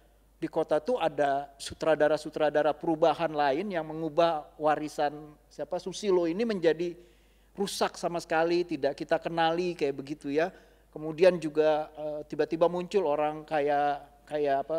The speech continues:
kayak Soekarno gitu ya, yang menurut saya, eh, menarik. Dia, dia mung-, dia kan juga selain arsitek of nation ya, arsitek bangsa ini, dia kan arsitek bebeneran gitu ya.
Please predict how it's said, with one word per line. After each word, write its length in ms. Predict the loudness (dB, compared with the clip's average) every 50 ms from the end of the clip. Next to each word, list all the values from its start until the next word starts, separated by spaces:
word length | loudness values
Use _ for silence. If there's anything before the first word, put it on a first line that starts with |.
| -4 -4
kayak 280 | -4 -4 -2 -4 -4 -6
Soekarno 480 | -8 -10 -6 -4 -2 -2 0 0 0 0 0
gitu 160 | -2 -4 -2 0
ya, 160 | 0 0 -2 -6 -14 -20 -20 _ _ _ _ _ _ _
yang 400 | -4 -4 -4 -4 -8 -12 -16 -18 -20 _ -20 -20 _ _ _ _ _ _ _ _ _ _ -14 -10
menurut 200 | -8 -8 -6 -4
saya, 360 | -2 0 2 2 2 0 -2 -6 -6
eh, 280 | -4 -4 -2 -2 -4 -4
menarik. 400 | -6 -4 -4 -2 -2 -2 -4 -6 -4
Dia, 200 | -2 -2 -2 -2 -6 -12 -20 _ _ _ _ _ _ _ _ _ _ _ _ _ _ _ _ _ _ _ _ _ _ _ _ _ _ _ _ _
dia 300 | -18 -14 -4 0 0 0
mung-, 320 | 2 0 0 -2 -2 -4 -8
dia 240 | 0 2 2 4 4
kan 240 | 2 0 0 -4
juga 180 | -2 0 0 0
selain 280 | 0 2 2 2 2 2
arsitek 480 | 0 -2 -2 -4 -6 0 0 0 2 2
of 160 | -2 -2 -2
nation 480 | -2 -2 -2 -2 -4 -6 -6 -6 -6
ya, 160 | -8 -12 -12 -14 -18 _ _ _ _ _ _ _ _ _ -20 -20
arsitek 400 | -16 -14 -12 -6 -4 -4 -4 -2
bangsa 320 | -2 -2 -2 -2 -2 -2 -2
ini, 160 | -2 -2 -4
dia 80 | -2 -2
kan 160 | -2 -2 -2
arsitek 440 | -4 -6 -8 -10 -8 -6 -6 -4 -2
bebeneran 480 | -4 -4 -2 -4 -4 0 2 2 2 2 -2 -8
gitu 160 | -12 -12 -12 -12
ya. 120 | -12